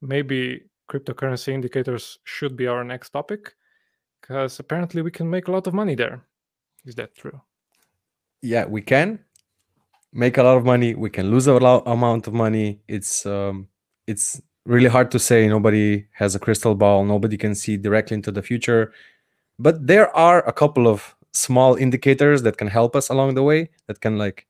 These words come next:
Speaker 2: make us make educated guesses and, and stuff like that. But th-, this is something that we can talk out for hours and hours and hours. So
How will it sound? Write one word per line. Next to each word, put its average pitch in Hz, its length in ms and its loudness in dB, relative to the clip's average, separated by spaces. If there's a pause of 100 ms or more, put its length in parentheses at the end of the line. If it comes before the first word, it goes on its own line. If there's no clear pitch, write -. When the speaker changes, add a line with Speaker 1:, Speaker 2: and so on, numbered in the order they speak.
(120)
Speaker 2:
make 113 200 -2
us 117 220 -2 (1300)
make 147 380 2 (160)
educated 135 520 2
guesses 117 500 0 (920)
and, 104 320 -2
and 107 140 -4
stuff - 240 0
like 113 120 0
that. 110 180 2
But 98 280 -2
th-, 135 180 4
this 139 200 2
is 127 280 0 (300)
something 135 340 0
that 117 120 4
we 113 140 0
can 113 180 0
talk 117 240 4
out 110 220 4
for 104 260 2
hours 104 420 4
and 101 100 -2
hours 104 340 0
and 98 100 -2
hours. 98 340 0
So 95 420 -6